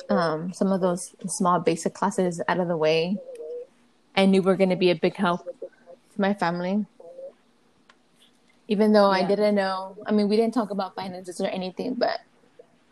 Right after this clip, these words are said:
Speaker 1: I knew that if I could help, why not?
Speaker 2: Yeah, that's true. Uh, I also took dual classes, which were similar to A P. And so, like, dual would be that you take classes in high school and it counts for high school and college credit. And I was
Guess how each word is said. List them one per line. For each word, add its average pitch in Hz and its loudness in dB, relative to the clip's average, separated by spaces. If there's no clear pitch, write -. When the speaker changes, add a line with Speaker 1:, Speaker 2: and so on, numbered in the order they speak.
Speaker 1:
I 196 2
knew 185 2
that 190 2
if 196 -2
I 190 2
could 202 2
help, 185 0
why 190 -6
not? 175 -6
Speaker 2:
Yeah, 190 -2
that's 185 -14
true. 180 -12
Uh, 180 -6
I 190 6
also 226 2
took 226 -8
dual 196 -10
classes, 247 -4
which 196 -16
were 202 -16
similar 196 -10
to 214 -6
A 226 -4
P. 254 -8
And 185 -12
so, - -6
like, 180 -4
dual 196 -2
would 185 -10
be 180 -6
that 175 -6
you 175 -8
take 175 -10
classes 180 -8
in 180 -8
high 170 -8
school 233 -2
and 180 -8
it 170 -10
counts 180 -10
for 170 -4
high 170 -10
school 175 -6
and 165 -8
college 190 -6
credit. 220 0
And 185 -6
I 180 -2
was 190 -4